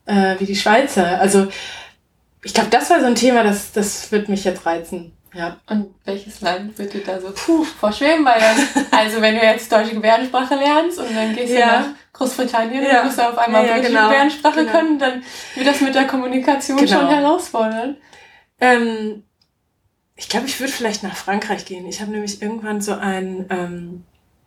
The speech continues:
Speaker 1: einen ganz tollen, ähm, Arte-Film aufgeschnappt, so einen Kurzschnipsel.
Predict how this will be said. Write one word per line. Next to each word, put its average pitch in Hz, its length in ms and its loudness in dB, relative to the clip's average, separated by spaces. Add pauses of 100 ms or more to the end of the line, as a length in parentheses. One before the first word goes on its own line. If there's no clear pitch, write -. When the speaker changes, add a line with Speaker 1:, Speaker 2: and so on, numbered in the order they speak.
(440)
Speaker 1:
einen 196 100 0
ganz 247 280 0
tollen, 214 640 2
ähm, 180 560 -4
Arte-Film 233 1000 2
aufgeschnappt, 240 520 -2
so 226 60 -2
einen 208 100 0
Kurzschnipsel. 247 1300 -4